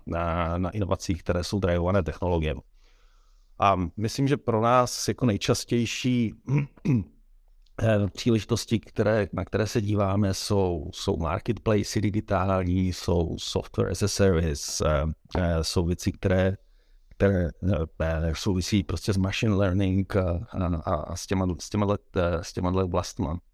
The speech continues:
Ale my jsme, pro nás predominantně je to, je to opravdu region. Jo, pro nás prostě tři klíčové trhy jsou Česko, Slovensko, Polsko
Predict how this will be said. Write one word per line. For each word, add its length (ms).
Ale 200
my 100
jsme, 400
pro 160
nás 240
predominantně 840
je 140
to, 520
je 100
to 140
opravdu 500
region. 400
Jo, 180
pro 180
nás 440
prostě 360
tři 200
klíčové 440
trhy 240
jsou 320
Česko, 420
Slovensko, 480
Polsko 760